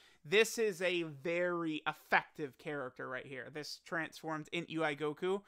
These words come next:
Um, it's like, it, it can be tough to kinda utilize him in some of these tougher stages. Um, you know, you could go into a Super Battle Road stage, he's on turn one, you instantly,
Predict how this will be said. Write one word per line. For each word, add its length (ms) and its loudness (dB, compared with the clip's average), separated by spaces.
Um, 340 4
it's 220 0
like, 200 4
it, 220 2
it 140 0
can 220 2
be 100 -2
tough 320 4
to 80 -4
kinda 280 0
utilize 460 0
him 120 -6
in 80 -4
some 180 -6
of 60 -6
these 160 -6
tougher 260 -2
stages. 640 -4
Um, 260 4
you 80 2
know, 80 2
you 180 0
could 120 0
go 140 8
into 140 0
a 80 2
Super 240 -6
Battle 200 8
Road 120 2
stage, 320 -2
he's 160 -4
on 160 6
turn 260 0
one, 320 4
you 180 -4
instantly, 520 -4